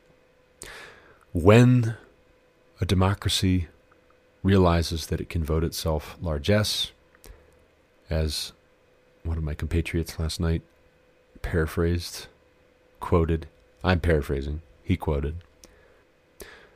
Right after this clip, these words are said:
that democracy will end in insolvency and bankruptcy.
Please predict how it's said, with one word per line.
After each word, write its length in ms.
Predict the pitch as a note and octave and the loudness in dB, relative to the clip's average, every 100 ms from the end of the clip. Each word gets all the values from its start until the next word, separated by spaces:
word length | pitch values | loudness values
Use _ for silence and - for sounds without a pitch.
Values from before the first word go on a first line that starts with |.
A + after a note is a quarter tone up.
| _ _ _ _ _ _ | _ _ _ _ _ _
that 240 | E2+ F2 E2 | 0 0 2
democracy 760 | E2+ D2+ D2 D#2+ - D2+ D2 D#2+ _ _ _ _ _ _ _ | 0 -2 -4 -8 -6 -6 -8 -12 _ _ _ _ _ _ _
will 220 | A2 A#2 | 4 6
end 380 | G#2 E2 D#2+ E2 - | 6 2 0 -4 -6
in 300 | E2 D#2+ D#2+ | -4 -2 -4
insolvency 720 | - F2 E2 D#2+ D2+ C#2+ - F2+ _ _ _ _ _ - | -4 -4 0 0 -2 -8 -10 -14 _ _ _ _ _ -8
and 100 | D#2+ | -4
bankruptcy. 580 | D#2 D2+ - - - | -4 -4 -10 -10 -14